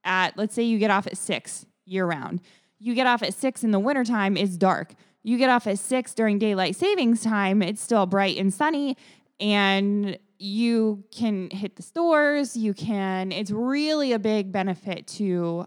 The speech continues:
um, like, outdoor rec people. So the golf industry, it's huge. Um,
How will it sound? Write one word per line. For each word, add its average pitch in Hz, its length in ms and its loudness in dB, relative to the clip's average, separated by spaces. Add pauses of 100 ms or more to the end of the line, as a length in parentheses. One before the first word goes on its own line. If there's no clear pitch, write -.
(100)
um, 165 180 -6
like, 160 160 -6
outdoor 175 400 -2
rec 175 400 -4 (140)
people. 240 400 -4
So 170 260 -2
the 175 100 -4
golf 170 320 -2
industry, 202 440 -4
it's - 100 -16
huge. 180 580 -4 (520)
Um, 175 560 0